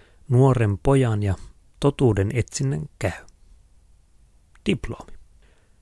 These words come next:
Kirjoittaja ja lukija Jukka Ahola. Hämäläisen poika oli niin laiha, että kylillä häntä kutsuttiin langaksi.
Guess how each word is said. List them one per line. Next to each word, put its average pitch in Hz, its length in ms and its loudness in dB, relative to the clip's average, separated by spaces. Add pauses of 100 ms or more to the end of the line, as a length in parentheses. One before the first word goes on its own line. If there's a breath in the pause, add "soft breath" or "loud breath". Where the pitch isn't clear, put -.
(440)
Kirjoittaja 131 680 2 (160)
ja 131 100 6
lukija 101 400 4 (300)
Jukka - 380 -2
Ahola. - 280 -6 (2500)
Hämäläisen 123 500 2
poika 104 320 4
oli 98 120 2
niin 101 260 0
laiha, 92 340 2 (360)
että - 160 -8
kylillä 107 340 4
häntä 92 200 0
kutsuttiin - 520 -4
langaksi. 92 480 -2